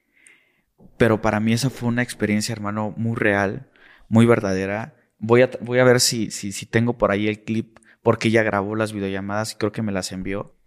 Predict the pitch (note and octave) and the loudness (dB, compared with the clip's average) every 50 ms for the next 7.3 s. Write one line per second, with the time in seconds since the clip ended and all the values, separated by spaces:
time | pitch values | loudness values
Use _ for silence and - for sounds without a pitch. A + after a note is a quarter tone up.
0 | _ _ _ _ - G2+ G#2 G2 G2 F2 - - - - - A2+ A2+ A2+ A#2 A#2+ | _ _ _ _ 0 2 2 4 2 0 -2 -6 -14 -4 2 4 6 6 6 4
1 | B2 B2 - - F#2 - - - A2 G#2+ A2 G#2 - - - - - B2 B2 B2 | 2 0 -4 -6 -8 -6 -4 -2 0 0 -2 -4 -8 -10 -8 -4 -2 -2 0 0
2 | - C3 A#2+ - - A#2+ A#2 - G#2+ G#2 G#2 A#2 - G2+ G2 - - A#2 A2 A2+ | 0 -2 -2 -2 -6 -8 -8 -8 -8 -8 -8 -8 -6 -6 -6 -4 -2 -2 -2 0
3 | - B2+ B2+ A2 A2 G#2+ A2 A2+ A2+ A2 - G#2 G#2 G#2 - A2+ A2 A2 A2+ A#2 | 0 -2 -2 -2 -2 -4 -4 -6 -6 -6 -6 -6 -6 -4 0 2 2 2 2 0
4 | C3+ - - - - - - _ _ - G#2+ G2+ G2 - A2 G#2 G#2+ A2 G#2+ - | -2 -6 -14 -20 -20 -20 -20 _ _ -2 0 0 2 2 0 2 2 0 -2 0
5 | - A#2 G#2 G2 F#2+ - - F#2 F#2 F#2 F#2+ - - - A#2 A2+ A2+ G#2+ - - | 0 0 2 2 0 -4 -4 -8 -8 -6 -6 -4 -2 0 2 2 2 0 -4 -6
6 | F#2+ G#2+ A#2 B2+ B2+ - - G2 F#2+ - - G#2+ G#2+ G#2+ - - - - G2+ F#2 | -6 -4 -4 -4 -2 0 0 -2 -2 -2 -8 -10 -10 -12 -12 -12 -10 -8 -4 -2
7 | G2 G#2 G#2+ C3+ D3 - | -2 -2 -2 -2 -6 -12